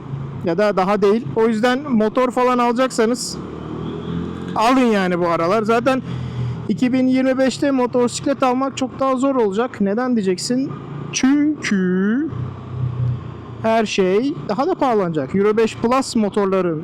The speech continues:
yaygınlaşmasıyla birlikte, daha doğrusu satılmasının zorunlu olmasıyla birlikte Euro beş motorlardaki yapılan indirimlerin tekrar insanların cebine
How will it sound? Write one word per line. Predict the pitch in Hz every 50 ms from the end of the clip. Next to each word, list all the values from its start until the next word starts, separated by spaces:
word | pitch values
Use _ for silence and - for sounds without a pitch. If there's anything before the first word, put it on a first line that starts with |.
| 190 185
yaygınlaşmasıyla | 185 190 185 190 180 208 208 208 214 208 - 240 208 - 277 262 247
birlikte, | 202 165 147
daha | 175
doğrusu | 185 202 190 208
satılmasının | - - 175 - 202 208 214 208 - 240 254 254
zorunlu | 208 214 214 220 220 233 247 277
olmasıyla | 269 254 226 220 214 - - 262 240 214 190
birlikte | 185 165 156 147 - - 240 285 330 - - - - - - - - - - - - - - - - - - - - - - - - -
Euro | 196 208 220 233 240 247 247 247 240 208 160 147
beş | 226 277 311 - - -
motorlardaki | 220 226 220 208 - 226 220 214 202 208 208 208 202 202 208 208 247
yapılan | 240 240 226 233 226 226 233 247 240
indirimlerin | 240 226 208 208 196 220 208 208 208 202 190 190 196 220 262 302 254 - - - - - - - - - - - - - - - - - - - - - 1077 1077 1077 - - 1077 1077 1077 1077 1077 - - - - - - - - - - - - -
tekrar | - 226 233 220 - 202 202 202 233 240 - - - - - - - - - - - - - - - - - - - - - - - - - - - - - - - - - - - - - - - - - 139 -
insanların | 202 202 202 190 - 233 226 226 226 233 240 240 254 247 214
cebine | 214 233 214 208 202 208 226 254 277 285 554